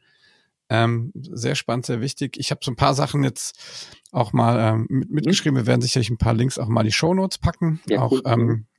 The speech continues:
Speaker 1: auch, äh, wenn dir auch noch was einfällt, gerne,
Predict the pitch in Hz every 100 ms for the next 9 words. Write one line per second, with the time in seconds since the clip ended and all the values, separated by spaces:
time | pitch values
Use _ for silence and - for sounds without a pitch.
0 | - - 113 - 123 113 110 113 117 110
1 | - 123 135 151 147 135 139 135 135 107
2 | - - - - - - 131 131 127